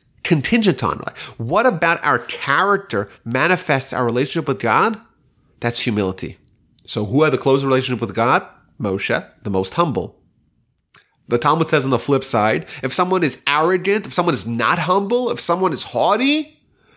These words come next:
that's idolatry, because those two go together. Your relationship with your Creator is gauged by the degree of humility that you have.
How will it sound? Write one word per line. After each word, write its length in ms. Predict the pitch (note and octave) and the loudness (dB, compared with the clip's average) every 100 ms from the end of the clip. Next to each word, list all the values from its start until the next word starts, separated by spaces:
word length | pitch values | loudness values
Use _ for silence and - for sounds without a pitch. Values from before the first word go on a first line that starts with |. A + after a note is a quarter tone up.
| _ | _
that's 160 | - F3 | -2 0
idolatry, 680 | F3+ G#3+ D4 - A2+ - - _ _ _ - | 0 2 0 0 -4 -6 -12 _ _ _ -6
because 260 | D#3 E3+ | 0 0
those 220 | C3 F3 F3 | 2 0 2
two 100 | E3+ | 0
go 80 | |
together. 460 | E3+ F#3 G3 B2+ F#2+ - - | 0 0 0 0 -2 -8 -2
Your 140 | D3 | 2
relationship 720 | C#3 D3 G#3 B3 - A3 A3 - - | 2 2 2 0 0 0 -2 -18 -6
with 160 | C#3 C#3+ | -4 2
your 140 | C#3 | 0
Creator 560 | - C3 B2+ C#3+ F#3 F#3+ - | 2 2 4 4 2 -2 -4
is 200 | C3 A2 | -2 -2
gauged 680 | A2 B2+ C3 E3 A3 F#3+ - - | 0 2 4 4 2 -2 -8 -8
by 140 | - C3+ | -2 0
the 140 | D#3 | 2
degree 580 | C#3+ B2 A#2 G#2 G#2 G#2 _ - | 0 -2 -2 0 -2 -8 _ -8
of 140 | C3 | -4
humility 680 | F#3+ G#3+ A3+ - G#2 F2+ - _ _ - | 0 2 2 2 -2 -4 -10 _ _ -4
that 100 | E2 | -2
you 120 | G2 | -2
have. 440 | E2+ D2 - - | -2 -4 -4 -14